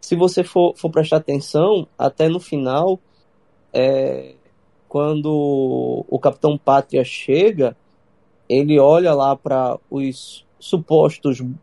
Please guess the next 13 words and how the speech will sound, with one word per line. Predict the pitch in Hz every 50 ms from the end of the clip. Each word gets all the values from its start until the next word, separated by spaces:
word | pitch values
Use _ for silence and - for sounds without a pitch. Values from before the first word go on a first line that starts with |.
| - 160 _ _ _ _ _ _
mocinhos | - 151 160 160 151 - - - 165 185 220 233 190 165 160 - - _ _ _ _ _ _ _ _ _ _ _
e | - 147 156 165 170 170 175 170 165 160 160 - _ _ _ _ _ _ _ _ _ _ _
os | - 185 202 - -
tem | _ - 175 196 220
como | 220 208 208 214 208
vilões, | 220 254 226 180 156 151 143 143 139 - - - - _ _ _ _ _ _ _ _ _ _
né? | 127 135 135 151 170 165 - _
Porque | - 175 175 170 - - 165 160 156 160 156 151 147 143 143 _ _ _ _ _ _ _ _ _ _ _ _
a | - 135
gente | 139 165 165 -
depois | - 156 160 - 165 165 165 160
vê | 156 143 151 156 170 170
que | - - 165 160 156 151 151 151